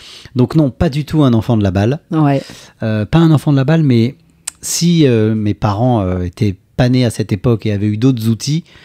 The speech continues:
Speaker 1: il se peut que mon père aurait été dans un milieu artistique,
Speaker 2: Ah, c'est vrai ?
Speaker 1: je pense, ouais.
Speaker 2: Pourtant, il a fait quoi, de l'informatique, ton
Speaker 1: Ah,
Speaker 2: père ?
Speaker 1: pff, il a fait deux mille trucs.
Speaker 2: Ouais.
Speaker 1: Donc,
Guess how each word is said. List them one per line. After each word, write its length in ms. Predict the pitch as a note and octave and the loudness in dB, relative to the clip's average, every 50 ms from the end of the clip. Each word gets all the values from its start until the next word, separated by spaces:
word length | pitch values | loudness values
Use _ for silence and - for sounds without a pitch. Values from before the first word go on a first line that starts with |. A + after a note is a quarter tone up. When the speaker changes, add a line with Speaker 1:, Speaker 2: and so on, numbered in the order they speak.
| - - _ - | -20 -16 _ -6
Speaker 1:
il 60 | B2+ | -6
se 80 | - | -4
peut 160 | - - G3+ F#3 | 0 0 0 0
que 80 | - D#3+ | 2 -2
mon 120 | C#3 B2+ | -2 0
père 440 | - D#3 D#3 D#3 D3 C3 G2+ F#2 - - | 2 2 2 2 2 0 -2 -6 -10 -8
aurait 280 | - A#2+ G#2 A2 A2+ A2+ | -4 -2 2 2 2 2
été 360 | A2 - - A2+ G#2 - C3 | 2 0 -4 -6 -2 0 0
dans 160 | B2 B2 A2 G#2+ | 0 0 0 0
un 80 | G#2+ | 0
milieu 300 | G#2+ G#2+ G#2 G#2+ A#2+ A#2+ | 0 0 0 2 2 2
artistique, 380 | A2+ G#2+ F#2+ - - A2 - - | 2 0 -2 -6 -8 -8 -6 -2
Speaker 2:
Ah, 80 | F#3+ G#3 | -2 -2
c'est 160 | G3 - G#3 F#3 | 0 0 -2 0
vrai ? 140 | F3 E3 A#2 | 2 2 2
Speaker 1:
je 80 | A#2 | 2
pense, 340 | A#2 G#2 - A2+ G2+ F#2 - | 0 0 0 0 0 0 -4
ouais. 40 | - | -4
Speaker 2:
Pourtant, 200 | - F3+ E2+ - | -4 -2 0 0
il 80 | A#3+ G#3+ | 0 0
a 80 | F3+ D3 | 0 0
fait 140 | - E3+ D#3 | 0 -2 0
quoi, 100 | - E3 | 0 0
de 40 | C#3+ | 0
l'informatique, 600 | D3 C#3 - - C#3 C#3 E3 G3 - C#4 C4 - | 0 0 0 -2 -2 -2 -2 -2 -4 -6 -8 -6
ton 120 | - - E3 A2+ | -8 -6 -4 -4
Speaker 1:
Ah, 40 | |
Speaker 2:
père ? 100 | G2+ C3 D3 | -2 -2 -2
Speaker 1:
pff, 140 | D#3+ E3+ E3 D#3+ | -4 -4 -6 -6
il 60 | G#2 | -8
a 40 | F#2+ | -10
fait 180 | - - A2 | -6 -8 -8
deux 180 | F2+ F#2 G#2 G#2+ | -6 0 2 2
mille 160 | A2 A2 G2 | 4 4 2
trucs. 340 | F2+ - - B2 D#3+ E3 - | 0 0 0 0 0 0 0
Speaker 2:
Ouais. 160 | C#3+ C#3 C#3 | 0 0 0
Speaker 1:
Donc, 140 | F2 E2+ - | -2 -2 -4